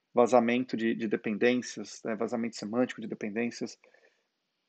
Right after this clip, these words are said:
Conforme, quanto mais senior, as cicatrizes que você tem de resolver problemas difíceis, elas têm que ajudar você a prevenir esses problemas e ajudar as pessoas a entenderem isso. Por isso que, assim, é, é muito importante ter a mão na massa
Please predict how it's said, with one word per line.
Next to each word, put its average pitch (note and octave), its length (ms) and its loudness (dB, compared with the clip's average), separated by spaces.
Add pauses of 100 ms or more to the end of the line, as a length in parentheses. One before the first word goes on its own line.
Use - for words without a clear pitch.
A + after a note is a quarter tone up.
(100)
Conforme, C#3+ 560 -4
quanto C#3 220 -2
mais C3 220 4
senior, B2+ 260 2
as A2 60 -6
cicatrizes D3+ 520 4
que - 80 -6
você C3+ 180 -4
tem B2 160 -2
de A#2 60 -4
resolver A#2 240 -2
problemas A#2 340 -4
difíceis, - 540 -8
elas A#2 140 -8
têm B2+ 120 -16
que - 60 -4
ajudar A#2 200 0
você B2 200 -4
a B2 40 -4
prevenir B2 420 -2
esses - 180 -14
problemas A#2 580 -8 (360)
e - 20 -2
ajudar C3 220 2
as B2+ 80 4
pessoas C3 360 0
a B2+ 40 -4
entenderem A#2 580 0
isso. E3 300 -6 (500)
Por C3+ 100 8
isso E3 160 6
que, - 80 2
assim, B2+ 460 2 (160)
é, A#2 400 0
é C#3 60 4
muito E3 240 2
importante C3+ 420 0
ter C3+ 100 0
a B2+ 60 4
mão B2 120 -2
na A#2 100 -2
massa A#2+ 360 -2